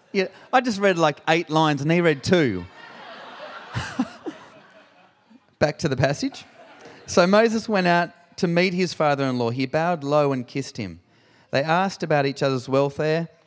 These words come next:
and then went into Moses' tent. Moses told his father-in-law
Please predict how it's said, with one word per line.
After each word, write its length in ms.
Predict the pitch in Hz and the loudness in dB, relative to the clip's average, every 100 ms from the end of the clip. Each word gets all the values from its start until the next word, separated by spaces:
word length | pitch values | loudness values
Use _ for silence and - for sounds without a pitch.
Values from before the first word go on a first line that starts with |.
| - - | -20 -10
and 160 | - 135 | -2 0
then 140 | 160 | 2
went 160 | 175 165 | 2 0
into 160 | 147 147 | -2 -2
Moses' 540 | 151 170 160 139 120 | 0 0 -2 -6 -6
tent. 280 | - 98 92 _ _ _ _ - | -6 -6 -8 _ _ _ _ -4
Moses 440 | 156 190 190 165 | 0 2 0 -4
told 340 | - 190 214 | -2 2 2
his 160 | 220 202 | 2 0
father-in-law 600 | - 160 156 151 147 143 | 0 2 2 2 2 2